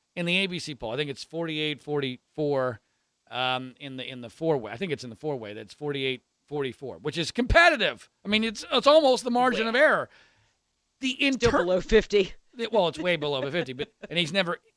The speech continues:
Speaker 1: the tr-, the problem for Trump is, and I've said this time and time and time again, national polls, Trump has to get to forty-six to have any chance,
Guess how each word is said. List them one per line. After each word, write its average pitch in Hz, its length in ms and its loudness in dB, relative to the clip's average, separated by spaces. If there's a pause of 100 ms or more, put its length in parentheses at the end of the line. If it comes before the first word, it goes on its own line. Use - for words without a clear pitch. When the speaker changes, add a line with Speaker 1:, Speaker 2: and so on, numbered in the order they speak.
(100)
Speaker 1:
the 196 100 2
tr-, - 240 0
the 220 100 0
problem 262 320 4
for 190 100 -2
Trump 156 340 -4
is, 120 160 -4
and 127 100 -4
I've 123 160 -2
said 120 300 -6
this 131 260 -4 (840)
time 135 380 2
and 113 180 -8
time 131 360 4
and 120 140 -8
time 127 240 0
again, 104 380 -10 (880)
national 180 640 2
polls, 180 500 2 (640)
Trump 165 320 0 (120)
has 175 400 4 (100)
to 208 100 -12
get 165 420 2 (200)
to 139 100 -10
forty-six 165 960 -4
to 123 100 -10
have 127 220 -2 (120)
any 202 300 0
chance, 185 560 -4